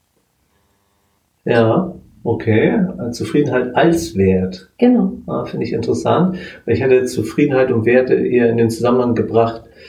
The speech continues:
Speaker 1: ähm, wenn ich, ähm, das, was ich für wertvoll halte, wenn ich das irgendwie,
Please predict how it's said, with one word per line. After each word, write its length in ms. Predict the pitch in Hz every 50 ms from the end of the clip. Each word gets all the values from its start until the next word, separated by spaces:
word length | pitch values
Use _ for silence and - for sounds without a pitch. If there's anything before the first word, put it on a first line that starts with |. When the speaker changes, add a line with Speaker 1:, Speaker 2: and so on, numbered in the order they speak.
| - - - - _ _
Speaker 1:
ähm, 680 | - 117 110 107 107 104 104 101 101 101 101 95 - - -
wenn 280 | 107 - 120 - -
ich, 360 | - 113 104 - - - - 113
ähm, 320 | 110 110 107 107 101 95 -
das, 400 | 113 113 110 - - - - -
was 200 | - 113 107 110 113
ich 100 | 107 -
für 120 | 107 95
wertvoll 480 | 95 117 175 170 - - - 113 101 95
halte, 420 | 95 92 92 92 92 92 92 92 95
wenn 120 | 107 104 107
ich 200 | 101 104 - -
das 420 | 117 107 98 - - - - - - - _ _ _ _ _ _ _ -
irgendwie, 1000 | - 110 110 113 110 110 104 92 107 104 104 101 101 98 98 101 95 92 -